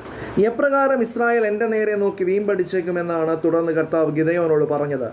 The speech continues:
സ്വന്തം കൈകൊണ്ട് തന്നെ രക്ഷ പ്രാപിച്ചു എന്ന്. അതുകൊണ്ട് എന്ത് ജനത്തോട് പറയണം എന്നാണ് തുടർന്ന് കർത്താവ് ഗിദയോനോട്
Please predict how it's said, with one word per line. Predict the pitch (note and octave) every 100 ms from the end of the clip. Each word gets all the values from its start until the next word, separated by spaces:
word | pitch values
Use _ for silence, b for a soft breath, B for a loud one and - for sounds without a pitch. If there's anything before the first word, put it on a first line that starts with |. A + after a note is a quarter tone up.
| B B - -
സ്വന്തം | F#3 G#3 G#3+ G#3+ G3
കൈകൊണ്ട് | F3+ F3+ F#3+ F3+ F3
തന്നെ | E3
രക്ഷ | D#3+ D#3 -
പ്രാപിച്ചു | F#3 E3+ D3+ C#3+ C#3+ D3 C#3+
എന്ന്. | C#3+ C#3 A#2+ - B B B F#3+
അതുകൊണ്ട് | G#3 C#4 C4+ C4
എന്ത് | A3 A3 A#3+ C4 F#3
ജനത്തോട് | G3 G#3 G#3 A3+ A3 G#3+
പറയണം | F3 E3 F#3+ G3 C#3 C#3
എന്നാണ് | E3 F3 E3 F3 F#3+
തുടർന്ന് | E3 D#3+ D#3+
കർത്താവ് | D3+ D3+ C#3+ D#3 D3+
ഗിദയോനോട് | D3 D3 D#3 E3 D#3+ D3+